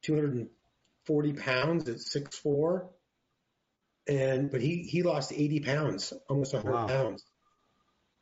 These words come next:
Speaker 1: And he
Speaker 2: That's
Speaker 1: told me
Speaker 2: good.
Speaker 1: a, a while ago, um,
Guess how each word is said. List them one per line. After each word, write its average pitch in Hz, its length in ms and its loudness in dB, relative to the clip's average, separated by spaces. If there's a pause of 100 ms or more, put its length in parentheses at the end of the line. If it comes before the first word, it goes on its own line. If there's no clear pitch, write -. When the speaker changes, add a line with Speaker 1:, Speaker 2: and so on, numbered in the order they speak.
(400)
Speaker 1:
And 127 140 2
he 196 100 2
Speaker 2:
That's 208 100 -4
Speaker 1:
told 147 220 2
me 143 220 2
Speaker 2:
good. 95 180 -8 (440)
Speaker 1:
a, 131 180 -6
a 127 60 0
while 160 280 2
ago, 131 600 0 (960)
um, 139 500 0